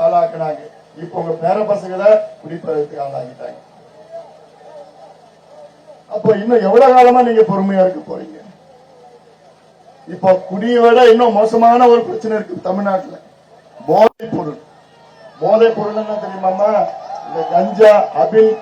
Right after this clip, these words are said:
காக்கேன், ஹெராயின், எல் எஸ் டி, ஆம்பெட்டமைன் இதெல்லாம் போதை மாத்திரை, தடுப்பூசி, பவுடரு, இதெல்லாம் மோசமான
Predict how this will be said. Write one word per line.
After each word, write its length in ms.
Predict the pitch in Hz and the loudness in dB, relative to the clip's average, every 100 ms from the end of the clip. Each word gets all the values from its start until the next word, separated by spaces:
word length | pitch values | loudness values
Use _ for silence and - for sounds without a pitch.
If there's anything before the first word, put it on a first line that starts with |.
| - - | -12 -4
காக்கேன், 500 | 175 208 220 214 214 - - | 2 2 2 -2 -4 -10 -6
ஹெராயின், 520 | 180 220 226 220 220 226 - - - | 0 4 6 6 2 0 -8 -20 -10
எல் 160 | 190 220 | -4 4
எஸ் 200 | 220 - | 4 4
டி, 300 | 220 220 - - | -2 -6 -10 -8
ஆம்பெட்டமைன் 640 | - 220 220 220 214 208 190 | -2 0 2 4 4 2 -4
இதெல்லாம் 300 | 196 226 185 | -2 -2 2
போதை 480 | 208 226 220 - - - | 2 6 6 6 -2 -14
மாத்திரை, 460 | - 190 208 220 208 208 - | -2 -2 -2 0 2 2 0
தடுப்பூசி, 600 | 190 214 214 214 208 220 185 | -4 -4 -6 -10 -12 -8 0
பவுடரு, 580 | 190 220 220 214 220 214 - - | 2 6 4 6 6 6 -2 -16
இதெல்லாம் 520 | 190 196 196 349 349 - - - | -8 -6 4 6 6 2 -12 -6
மோசமான 880 | - 220 254 240 240 254 269 262 | -2 2 2 2 4 4 4 -2